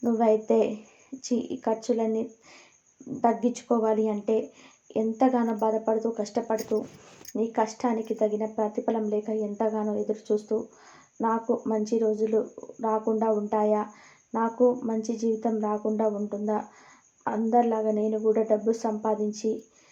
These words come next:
నాకున్న ధన కష్టాలన్నీ కూడా తీర్చలేకపోతానా అని. కానీ నీకు అది జరగకుండా ఖర్చు మీద ఖర్చు, కష్టం మీద కష్టం వస్తుంది. దీనివల్ల నీకు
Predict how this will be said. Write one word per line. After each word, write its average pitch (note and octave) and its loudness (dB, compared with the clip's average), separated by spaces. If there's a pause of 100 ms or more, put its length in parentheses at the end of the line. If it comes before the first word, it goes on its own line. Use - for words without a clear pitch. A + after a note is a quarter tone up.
(220)
నాకున్న A3 0
ధన A3 2
కష్టాలన్నీ A3 0
కూడా G#3+ 2
తీర్చలేకపోతానా G#3+ 0
అని. G#3 -2 (800)
కానీ A#3 2 (100)
నీకు A3+ 0 (120)
అది A3 2
జరగకుండా G#3+ 2
ఖర్చు G#3+ -2
మీద A3 0
ఖర్చు, A3 -2 (540)
కష్టం A3+ 0
మీద A3+ 0 (100)
కష్టం A3 -2
వస్తుంది. G#3+ -4 (600)
దీనివల్ల A3 2
నీకు G#3+ -2